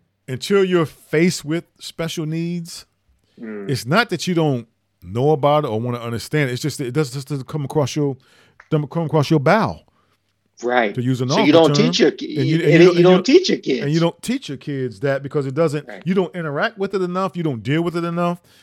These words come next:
Speaker 1: and so on and so forth. So it's like, I'll give you an example. Let's just say Paul and I had four kids.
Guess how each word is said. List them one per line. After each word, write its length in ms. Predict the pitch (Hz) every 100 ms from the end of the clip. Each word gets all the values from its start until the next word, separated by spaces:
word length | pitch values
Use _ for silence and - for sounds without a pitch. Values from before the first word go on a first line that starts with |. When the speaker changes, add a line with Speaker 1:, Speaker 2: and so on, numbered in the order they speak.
| _
Speaker 1:
and 120 | 127
so 160 | 127 165
on 40 | 147
and 80 | 131
so 140 | 202
forth. 260 | 202 143 120
So 380 | 151 135 127 - _ _ -
it's 180 | 143 -
like, 260 | 135 123 - _ _ _ _ _ _ -
I'll 100 | 160
give 120 | 165
you 60 | 151
an 40 |
example. 440 | 127 127 117 82 - _ _ _ _ _ _ _ _ -
Let's 100 | 131
just 140 | 143
say 160 | - 139
Paul 260 | 131 135 123
and 100 | 123
I 100 | 117
had 320 | 113 104 95 _ _ _ -
four 200 | 135 117
kids. 480 | 131 98 76 -